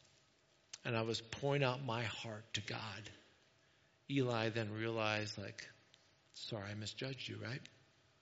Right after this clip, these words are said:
He said, "May the God of Israel grant your request that you have asked him." She was thankful. All of a sudden, she's feeling better. That's what happens when we pray, right? She goes home, she eats.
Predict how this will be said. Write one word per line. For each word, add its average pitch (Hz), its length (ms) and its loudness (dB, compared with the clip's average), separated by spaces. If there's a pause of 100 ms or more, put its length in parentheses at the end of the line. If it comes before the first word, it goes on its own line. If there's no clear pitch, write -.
(440)
He 127 80 -4
said, 135 160 6
"May 139 120 8
the 131 80 8
God 147 240 12
of 147 120 8
Israel 143 280 8 (100)
grant 135 260 8
your 123 180 4
request 120 520 2
that 110 100 -2
you 120 160 0
have 113 100 2
asked 110 380 0
him." 107 140 -4 (800)
She - 180 2
was 101 120 0
thankful. 156 500 2 (960)
All 117 160 4
of 113 60 -2
a 107 40 -4
sudden, 127 240 0
she's 117 200 0
feeling 113 260 -2
better. 107 260 0
That's - 880 -14
what 127 60 0
happens 117 180 0
when 113 100 -4
we 110 80 -4
pray, 107 280 -4
right? 120 280 -4 (640)
She - 120 0
goes 107 140 -2
home, 135 320 0
she 120 180 0
eats. 123 580 2